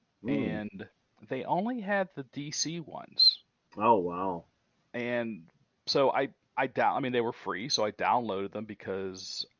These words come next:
Speaker 2: I was like, "Well, I, I feel like I wanna read something for Free Comic Book Day." And it was, uh,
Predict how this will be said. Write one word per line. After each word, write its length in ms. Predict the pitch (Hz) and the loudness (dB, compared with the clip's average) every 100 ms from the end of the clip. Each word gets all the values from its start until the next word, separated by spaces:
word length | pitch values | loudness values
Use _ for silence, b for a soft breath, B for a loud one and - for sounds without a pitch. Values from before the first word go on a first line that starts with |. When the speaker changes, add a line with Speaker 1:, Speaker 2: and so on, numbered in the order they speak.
| _ | _
Speaker 2:
I 40 | 101 | -16
was 60 | |
like, 160 | 98 95 | -16 -6
"Well, 180 | 104 107 | 0 2
I, 120 | 107 90 _ - | 0 -4 _ -16
I 80 | 95 | -6
feel 160 | 120 | -2
like 160 | 127 113 | 0 0
I 60 | |
wanna 240 | 104 110 98 | -2 -2 -4
read 280 | 95 101 - | -8 -8 4
something 720 | - - 101 113 - 113 95 | 4 6 -2 -2 -4 -6 -4
for 160 | - | -10
Free 180 | 92 95 | -12 -14
Comic 360 | 90 87 90 85 | -10 -8 -8 -10
Book 160 | 78 - | -16 -14
Day." 300 | 73 80 92 _ _ _ _ _ _ _ _ _ _ | -12 -10 -12 _ _ _ _ _ _ _ _ _ _
And 580 | 101 104 101 101 98 98 - _ _ _ _ _ _ _ _ _ | -12 -8 -6 -6 -8 -10 -18 _ _ _ _ _ _ _ _ _
it 180 | 107 - | -12 -8
was, 720 | 117 110 107 104 104 - - b b b b _ _ _ _ _ _ _ _ _ | -4 -2 -2 0 8 8 8 b b b b _ _ _ _ _ _ _ _ _
uh, 440 | - 87 87 90 | -14 -14 -12 -14